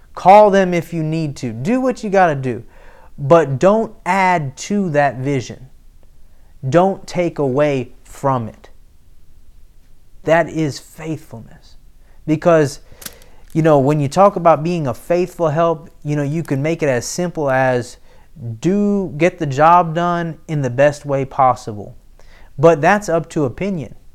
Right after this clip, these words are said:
When you say the best way possible,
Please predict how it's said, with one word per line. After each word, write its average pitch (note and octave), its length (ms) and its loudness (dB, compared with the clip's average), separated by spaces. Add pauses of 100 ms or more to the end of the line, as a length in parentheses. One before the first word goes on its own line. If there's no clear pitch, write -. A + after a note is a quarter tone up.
(360)
When C#3+ 160 -4
you C#3 80 -2
say C3+ 480 -2 (480)
the C3 120 -2
best C#3 520 0
way A#2+ 260 -2
possible, C3+ 720 -4